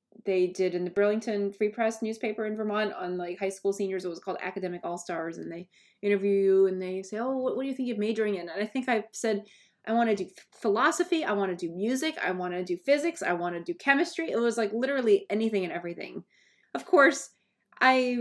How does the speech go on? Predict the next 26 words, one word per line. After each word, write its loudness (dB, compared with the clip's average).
I, -2
I'm 0
not 4
a 0
stem 0
person, -6
um, -8
for 0
various -4
reasons, -10
but, -2
uh, 2
by 2
the 6
time 2
I 6
arrived 4
at 4
University -2
of -6
Chicago, -6
I -6
thought, -6
"Well, 0
I 4
don't, 0